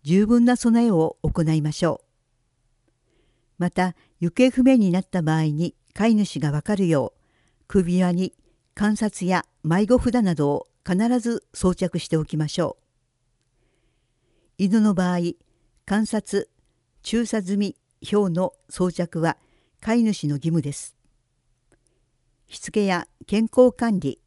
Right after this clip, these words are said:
予防接種なども日頃から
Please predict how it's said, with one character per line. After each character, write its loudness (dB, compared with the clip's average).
予 4
防 4
接 -2
種 -4
な -2
ど -6
も 0
日 -20
頃 -2
か -4
ら -4